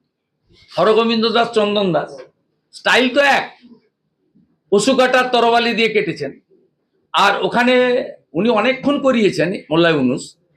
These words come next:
একটা স্পেশাল হত্যা করিয়েছেন জ্যান্ত লোককে, দীপুচন্দ্র দাস। তা আমি যে বললাম যে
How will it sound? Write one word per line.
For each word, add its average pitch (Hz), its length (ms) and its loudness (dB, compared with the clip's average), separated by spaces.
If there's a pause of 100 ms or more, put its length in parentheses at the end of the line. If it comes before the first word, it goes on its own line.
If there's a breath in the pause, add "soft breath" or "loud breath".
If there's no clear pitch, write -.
(320)
একটা 175 320 -2
স্পেশাল 269 540 0 (960)
হত্যা 233 340 0
করিয়েছেন 208 520 0
জ্যান্ত 170 300 0
লোককে, 165 320 -2 (100)
দীপুচন্দ্র 113 460 -8 (100)
দাস। 80 140 -16 (1400)
তা 202 140 4 (400)
আমি 160 280 -2
যে 247 180 0 (120)
বললাম 180 520 2 (240)
যে 160 80 -2